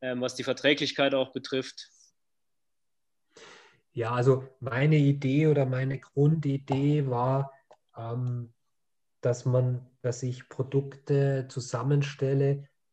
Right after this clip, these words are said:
Speaker 2: die ich selber jeden Tag gerne zu mir nehme, ohne da irgendwie Probleme damit zu bekommen. Also auch Probleme langfristig. Also ich habe deswegen versucht, da keine Süßstoffe reinzupacken.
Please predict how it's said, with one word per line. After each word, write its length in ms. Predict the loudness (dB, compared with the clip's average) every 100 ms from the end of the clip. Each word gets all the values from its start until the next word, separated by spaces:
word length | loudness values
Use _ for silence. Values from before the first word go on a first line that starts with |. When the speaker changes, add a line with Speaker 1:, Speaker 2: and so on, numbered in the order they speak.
| _
Speaker 2:
die 240 | -10 -8 -8
ich 140 | -10
selber 560 | -2 0 2 0 0 -2
jeden 480 | -4 -6 -4 -2 -2
Tag 560 | -4 -4 -4 -8 -10 -20 _ _ _ _ _
gerne 560 | -6 -4 -2 0 0 -2
zu 180 | -4 0
mir 200 | 2 2
nehme, 480 | -2 -8 -10 -14 -16 _
ohne 380 | -6 0 2 2
da 200 | -2 -6
irgendwie 420 | -4 -6 -4 -6
Probleme 540 | -8 -10 -8 -4 -2 -4
damit 300 | -6 -10 -14
zu 160 | -20
bekommen. 480 | -20 -18 -16 -16 -16 _ _ _
Also 220 | -8 -6
auch 380 | -2 -4 -4 -20 _ _
Probleme 480 | -6 -4 0 2 2
langfristig. 720 | 0 -2 -4 -8 -10 -12 -14
Also 160 | -10 -12
ich 220 | -14 _ _ _ -12
habe 180 | -8 -2
deswegen 340 | 0 2 0
versucht, 560 | 0 -4 -2 -4 -4 -4
da 80 | -6
keine 580 | -6 -2 2 2 0 -8 _ _ _ _ -10
Süßstoffe 640 | 4 4 4 2 2 2
reinzupacken. 1120 | 0 2 -2 -4 -8 -8 -8 -6 -6 -8 -10